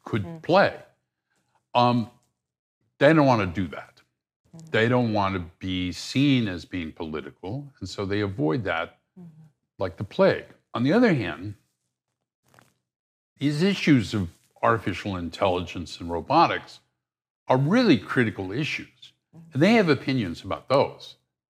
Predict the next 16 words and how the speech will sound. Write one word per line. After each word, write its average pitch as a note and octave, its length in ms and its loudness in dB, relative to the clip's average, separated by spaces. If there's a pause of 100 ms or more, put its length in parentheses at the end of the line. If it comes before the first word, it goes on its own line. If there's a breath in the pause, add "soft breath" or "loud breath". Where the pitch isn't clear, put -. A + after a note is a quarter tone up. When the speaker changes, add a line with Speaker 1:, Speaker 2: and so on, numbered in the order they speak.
(120)
Speaker 1:
They B2+ 140 0
think C#3 200 0
it's B2 160 0
all A#2 320 4
good. F#2+ 340 -2 (640)
Speaker 2:
Mm-hmm. - 140 -20 (120)
Speaker 1:
It's A#2 200 -4 (100)
all, C3+ 760 6 (1000)
progress D3+ 680 4
is G2+ 220 -10
a G#2 60 -6
linear C3 800 0 (800)
transition, A2+ 960 -4 (880)
and G2+ 280 -8
life C3 400 4
will A2+ 160 -2